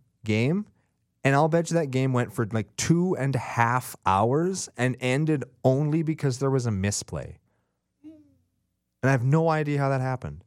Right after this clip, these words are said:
That blows my mind.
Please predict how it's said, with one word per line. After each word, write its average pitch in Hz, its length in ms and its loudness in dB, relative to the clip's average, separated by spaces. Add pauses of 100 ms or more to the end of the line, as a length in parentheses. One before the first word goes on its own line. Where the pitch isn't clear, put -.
(1200)
That 110 120 0 (260)
blows 147 320 2
my 147 140 0
mind. 90 400 -4